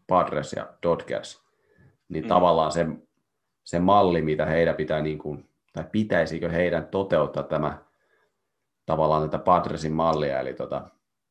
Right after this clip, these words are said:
Speaker 1: siellä pitäisi kyllä, niin kuin, laittaa prospekteja pikkusen likoon, ja sit pitäisi alkaa, niin kuin, vähän maksaa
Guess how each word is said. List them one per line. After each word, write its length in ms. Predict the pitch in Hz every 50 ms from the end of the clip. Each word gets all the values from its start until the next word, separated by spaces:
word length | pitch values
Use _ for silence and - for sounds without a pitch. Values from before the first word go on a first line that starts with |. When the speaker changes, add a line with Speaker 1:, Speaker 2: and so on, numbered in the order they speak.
| _ _ _
Speaker 1:
siellä 320 | _ - 90 85 82 80
pitäisi 400 | - 90 87 - 90 85 - -
kyllä, 220 | - 90 85 85
niin 180 | 82 82 80 78
kuin, 120 | 80 80
laittaa 720 | 80 82 82 78 - - - 78 78 76 71 - - _ _ _ _ -
prospekteja 760 | - 98 95 - - - 85 - - - 80 76 73 - - - - _ _ _ _ _ _ _ _ _ _ _ _
pikkusen 560 | - 113 113 113 - - 95 85 87 82 80
likoon, 480 | 80 82 78 - - 76 73 73 71 73
ja 80 | 71
sit 220 | 73 78 78 - -
pitäisi 320 | 76 73 73 71 - 73
alkaa, 340 | 71 69 69 - 71 65 69
niin 140 | 69 69 -
kuin, 120 | - 67
vähän 280 | - 78 78 78 71 71
maksaa 680 | 69 65 65 - - - 71 64 58 - - - _